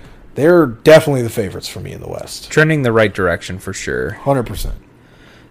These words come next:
Speaker 2: Next one I got are the Warriors and the Bulls for real. So let's tackle the War-, or the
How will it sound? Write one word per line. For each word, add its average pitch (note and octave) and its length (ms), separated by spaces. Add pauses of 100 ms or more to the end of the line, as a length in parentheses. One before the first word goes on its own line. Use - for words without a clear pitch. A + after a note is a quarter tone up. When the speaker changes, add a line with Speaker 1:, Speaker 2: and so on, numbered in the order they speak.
Speaker 2:
Next C3 280
one C#3 140
I C3 60
got B2+ 360
are B2+ 120
the A#2+ 100
Warriors D3 920
and A#2 180
the A2+ 60
Bulls G#2+ 500
for - 260
real. C#2+ 520
So - 180
let's A2+ 240
tackle A2+ 480
the G#2+ 100
War-, F#2+ 460
or A2 180
the F#2+ 480